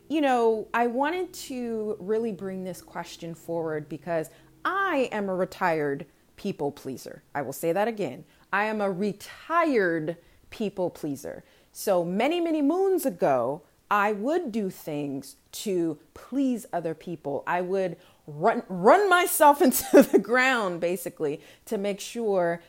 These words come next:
that my family and my friends were taken care of before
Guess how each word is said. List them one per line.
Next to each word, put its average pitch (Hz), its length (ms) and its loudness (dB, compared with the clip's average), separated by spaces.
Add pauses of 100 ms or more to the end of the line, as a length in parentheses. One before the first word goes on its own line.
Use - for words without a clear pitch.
that 170 440 -2 (140)
my 202 200 -4
family 202 680 -4
and 170 120 -6
my 202 160 -6
friends 185 640 -6
were 175 120 -4
taken 175 360 -8
care 247 300 -4
of 160 340 -2
before 196 1500 -2